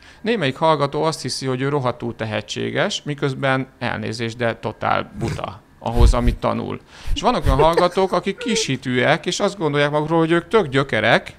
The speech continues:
abból, amit tanulnak, és közben meg rohadtul tehetségesek. Nincs önismeretük, mert nincs visszacsatolás a társadalomból. Viszont hogyha,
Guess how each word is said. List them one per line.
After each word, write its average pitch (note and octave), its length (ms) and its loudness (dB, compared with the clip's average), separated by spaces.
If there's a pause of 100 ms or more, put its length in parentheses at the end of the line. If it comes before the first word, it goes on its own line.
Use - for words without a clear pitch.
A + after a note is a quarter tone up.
(300)
abból, B2+ 320 2
amit B2 200 0
tanulnak, C#3 480 0
és G3+ 100 0
közben G#3 300 0
meg A#3+ 140 -6
rohadtul D3+ 460 0
tehetségesek. A#2 760 -4 (320)
Nincs B3+ 260 0
önismeretük, D3+ 720 -2
mert D3 160 -4
nincs A3+ 220 -4
visszacsatolás C3+ 760 -2
a C#3 40 -2
társadalomból. A2+ 1040 -4 (400)
Viszont D#3 340 -2
hogyha, D#3+ 500 0